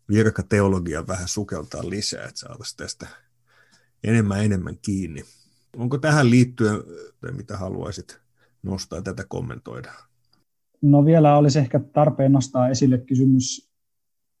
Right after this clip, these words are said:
Speaker 2: pappisvihkimyksestä tai ordinaatiosta.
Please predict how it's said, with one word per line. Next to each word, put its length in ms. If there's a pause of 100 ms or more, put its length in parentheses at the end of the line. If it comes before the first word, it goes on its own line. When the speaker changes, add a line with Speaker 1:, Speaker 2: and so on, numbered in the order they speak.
(100)
Speaker 2:
pappisvihkimyksestä 1400 (960)
tai 220
ordinaatiosta. 1000